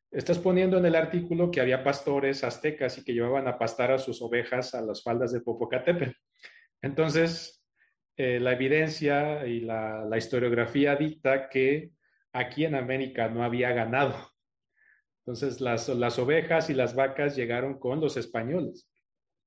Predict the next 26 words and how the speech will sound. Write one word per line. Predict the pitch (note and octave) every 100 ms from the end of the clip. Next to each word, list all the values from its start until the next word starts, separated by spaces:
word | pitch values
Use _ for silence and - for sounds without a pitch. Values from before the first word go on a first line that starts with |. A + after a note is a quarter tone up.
| _ _ _ _
Entonces, | - C3+ D#3
la | D3
posibilidad | D3 C#3 C#3+ C3+ C3+ D#3 F#3
de | G#3
que | D#3+
haya | D3+ E3+
habido | E3+ E3+ E3+
pastores | D#3 B2 - C#3 D#3 B2+
aztecas | G#2+ - B2 - E3+ - - - _ _ _ _ _ _ _ _
es | C#3+ C3+ C3+ -
prácticamente | - C3+ - - A#2+ A#2 B2+ C3 A#2
nula. | B2 A#3 D3+ - - _ _ _ _ -
Y | B2+
tú | C#3+
me | D#3
estás | D#3+ D3+
diciendo | D3 D3+ D#3
que | C#3+
elaboraban | B2 A#2 A#2 B2 C3+ C#3 C3 -
queso | B2+ C#3 C3+ C3 B2 B2
y |
elaboraban | A2+ A2 G#2 G#2+ A2 B2 A#2
mantequilla | A2 G#2 - C3 C#3 C3 B2 A#2+
y |
cosas | A#2 B2 C#3
así. | C3 C3 C3+ D#3